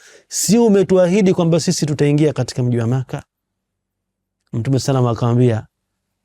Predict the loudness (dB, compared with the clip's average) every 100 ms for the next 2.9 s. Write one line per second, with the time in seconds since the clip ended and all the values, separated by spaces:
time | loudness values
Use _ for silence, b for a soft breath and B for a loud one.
0 | _ -4 0 -2 -4 -6 -4 -2 0 0
1 | -2 0 0 2 -2 -4 _ _ _ -4
2 | -2 0 0 2 0 0 0 -2 -4